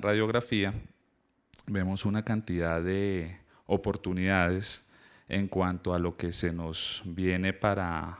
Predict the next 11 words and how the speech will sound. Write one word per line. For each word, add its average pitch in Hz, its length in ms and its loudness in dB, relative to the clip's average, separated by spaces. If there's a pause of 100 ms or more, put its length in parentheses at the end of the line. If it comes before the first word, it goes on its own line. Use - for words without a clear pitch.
(160)
para 87 160 2
el 82 80 0
próximo 98 540 0
año 90 400 -2
en 90 240 -4
la, 80 480 0
en 90 100 -2
la 85 80 0
construcción - 480 -4
del 87 140 0
pot. - 320 0